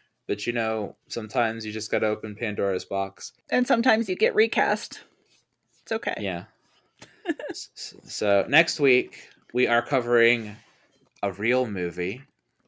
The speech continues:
Speaker 1: I mean, I guess this is technically a real movie that we covered today, but I would barely call this a film.
Speaker 2: This got a theatrical release. The Thinning didn't.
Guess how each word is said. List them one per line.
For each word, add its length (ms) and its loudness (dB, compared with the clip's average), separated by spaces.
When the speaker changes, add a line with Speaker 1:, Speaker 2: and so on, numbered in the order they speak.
Speaker 1:
I 60 -8
mean, 180 -4
I 60 -2
guess 180 0
this 140 -6
is 80 -10
technically 480 -4
a 80 -2
real 240 -6
movie 300 -12
that 140 -12
we 80 -14
covered 360 -10
today, 520 -10
but 240 -14
I 80 -2
would 180 -2
barely 320 -2
call 240 -6
this 200 -6
a 40 -18
film. 380 -12
Speaker 2:
This 260 2
got 220 8
a 60 6
theatrical 600 4
release. 440 -4
The 100 -6
Thinning 360 -2
didn't. 360 -10